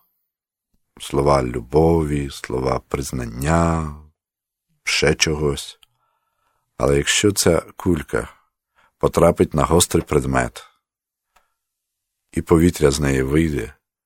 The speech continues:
то ми вже ніколи не прочитаємо, що там написано. Вона вже ніколи не буде красивою. І я не знаю, чи її можна взагалі там підклеїти і назад відновити.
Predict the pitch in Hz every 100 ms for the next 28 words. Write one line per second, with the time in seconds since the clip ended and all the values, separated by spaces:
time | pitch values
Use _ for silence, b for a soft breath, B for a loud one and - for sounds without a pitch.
0 | _ - 67 69 67 64 65 87 82 73
1 | 69 - - - 65 - - - - 113
2 | 110 - 135 - - - _ _ _ _
3 | _ - 69 69 64 60 - 90 98 78
4 | 62 65 65 - - - 76 69 57 52
5 | - _ _ _ _ _ _ _ - 85
6 | 82 76 73 92 87 - 69 67 80 82
7 | 69 64 65 65 - 62 - - 80 90
8 | 87 69 62 64 65 64 67 73 - -
9 | 110 58 - -